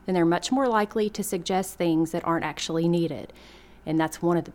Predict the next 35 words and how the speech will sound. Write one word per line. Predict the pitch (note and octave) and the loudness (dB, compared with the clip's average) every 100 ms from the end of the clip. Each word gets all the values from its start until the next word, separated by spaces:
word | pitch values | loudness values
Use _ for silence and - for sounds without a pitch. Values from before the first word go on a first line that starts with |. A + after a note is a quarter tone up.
| - | -6
biggest | G3+ G3+ G#3+ - | -2 0 0 0
reasons | G#3+ G3+ F3 E3 | 2 2 0 -2
why | D#3+ D3+ | -4 -2
I | D#3+ | -4
stress | - F3+ D#3+ | -4 -4 -4
so | - F#3+ F#3+ | -2 0 0
strongly | F#3+ A3+ G#3+ G#3 F3 D3+ | 0 2 2 2 0 -2
that | D3+ - | -4 -6
you | E3 | -6
take | - F3+ - | -4 -4 -4
the | G3+ | -6
time | - F#3+ F3+ E3+ D#3+ | -4 -2 0 0 0
on | |
the | D#3+ | 0
front | D#3 F3+ F3 | 0 -2 0
end | F3 | 0
of | F#3 | -4
your | F#3 | -6
pregnancy | - F#3 F3 F3 F3 | -6 -6 -4 -4 -4
to | D#3+ | -2
make | D#3+ D#3+ | -2 -2
sure | - E3+ | -2 -2
that | E3 - | -2 -4
you're | E3+ | -4
making | E3 D#3 D#3+ | -4 -2 -2
a | D3 | -2
good | D3 E3+ G3 | -2 -2 -2
choice | - D#4 G3+ D3 - - - - - - - | -2 0 0 0 -6 -18 -20 -20 -20 -20 -8
so | - | 0
that | F3 F3+ | 2 2
you | A#3+ | -2
can | A#3 C4 | 0 2
trust | A#3+ D4 C4 F#3+ - | 2 2 4 2 0
when | G3 E3+ | 2 4
your | F3 F#3 F#3+ F#3+ | 4 4 2 0